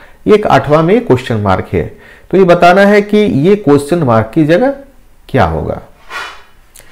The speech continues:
तो यहां से हम शुरू करते हैं शून्य से।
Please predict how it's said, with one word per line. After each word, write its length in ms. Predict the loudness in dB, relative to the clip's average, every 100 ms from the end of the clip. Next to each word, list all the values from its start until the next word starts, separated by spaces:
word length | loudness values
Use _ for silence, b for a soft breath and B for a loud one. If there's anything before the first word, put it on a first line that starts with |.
| B B B B B B -20 0
तो 120 | 4
यहां 240 | 4 4 4
से 140 | 4
हम 140 | 2
शुरू 260 | 2 2 2
करते 400 | 4 0 0 0
हैं 180 | 0 -2
शून्य 360 | -2 -2 0
से। 240 | -4 -10